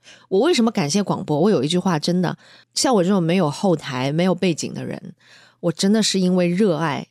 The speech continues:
初生牛犊不怕虎，来到了这里，然后用自己的节目证明自己。大言不惭说，用自己的实力证明自己，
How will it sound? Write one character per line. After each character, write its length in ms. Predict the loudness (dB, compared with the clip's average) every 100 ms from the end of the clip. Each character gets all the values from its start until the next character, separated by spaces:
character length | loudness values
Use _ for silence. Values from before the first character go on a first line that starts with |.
| _ _ _
初 220 | -6 -2
生 180 | 0 2
牛 180 | 2 2
犊 160 | 0 -4
不 120 | -8
怕 240 | -8 -8
虎， 320 | -10 -10 -12 -12 _ _ _
来 240 | -4 0
到 120 | 2
了 120 | 0
这 180 | 2 0
里， 220 | -2 -8 -14 _
然 200 | -6 -4
后 200 | -2 0
用 180 | 0 -2
自 160 | -4
己 160 | -4 -4
的 100 | -6
节 300 | -2 -2 0
目 300 | 0 0 -4 _ _ _ _ _ _ _ -2
证 140 | 0
明 220 | 0 -4
自 160 | -6 -6
己。 200 | -6 -16 _ _ _ _ _ _ _ _ _ _
大 140 | -4
言 160 | -2 0
不 100 | -2
惭 220 | -2 -4
说， 220 | -2 0
用 120 | 2 0
自 120 | 0
己 80 | -2
的 80 |
实 200 | -2 -2
力 160 | 0 0
证 140 | 0
明 180 | -4 -6
自 160 | -6 -6
己， 240 | -8 -14